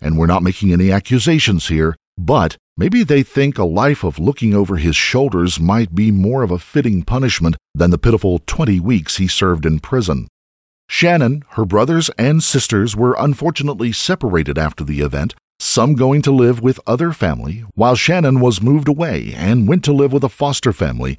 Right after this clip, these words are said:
where she was given the love and care that she should have been receiving since the day she was born. She was given a brand new identity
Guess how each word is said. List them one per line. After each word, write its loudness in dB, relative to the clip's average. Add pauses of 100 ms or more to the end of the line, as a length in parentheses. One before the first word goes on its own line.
(360)
where 2
she -2
was -4
given -2
the 0
love 0
and -2
care 2
that 0
she -2
should 2
have -2
been 0
receiving 0
since -2
the -4
day 0
she -4
was -4
born. -8 (220)
She 0
was 2
given 2
a 0
brand 0
new 4
identity 0